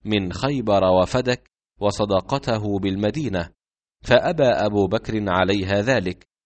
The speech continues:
وقال: 'لست تاركاً شيئاً كان رسول الله صلى الله عليه وسلم يعمل به إلا عملت به،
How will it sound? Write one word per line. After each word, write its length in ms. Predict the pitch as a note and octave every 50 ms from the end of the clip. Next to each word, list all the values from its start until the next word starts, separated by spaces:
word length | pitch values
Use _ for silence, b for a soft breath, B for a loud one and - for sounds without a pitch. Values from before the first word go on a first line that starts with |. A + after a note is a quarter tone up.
| -
وقال: 640 | - G2 F#2+ - - - A#2 A2+ G#2 G2+ G2+ G2 G2 G#2 _ _ _ _ _ _ _ _ -
'لست 380 | A2+ C#3+ E3 D#3 - - -
تاركاً 680 | A#2+ G2+ - - A#2+ A#2+ A2+ G#2 G#2 G2+ - G#2 F#2+ F2+
شيئاً 420 | F2+ - C3 C#3 C3 - - A2 A2 G#2+
كان 280 | G2+ - - G#2 G2+ G2+
رسول 500 | G2 F#2 F#2 F2+ - - D3 D#3 C#3+ A#2
الله 420 | G#2+ G2+ G2 G#2+ A2+ A2 A2 G#2+
صلى 340 | G2+ - - G#2 G#2 G2+ F#2+
الله 480 | F#2 F2 E2+ F#2+ G#2 G#2+ G2+ G2 G2 F#2
عليه 420 | F#2 G2 F#2+ F#2+ F#2+ F#2+ F#2 G2
وسلم 560 | G2 G2 F#2+ F#2 - C#3+ C3+ B2+ A#2+ A2+ A2
يعمل 560 | G#2 F#2+ G#2 A#2+ A2 G#2 G#2+ G#2 G2+ G2 G2 G2+
به 140 | A#2+ C3+ B2 - _ _ _ _ _ _ - -
إلا 320 | D3 D3+ C3+ A#2 A2 G#2
عملت 440 | F#2 E2+ F2+ F#2+ G#2 A2 G#2+ - -
به، 220 | A#2+ C3+ D3+ C#3+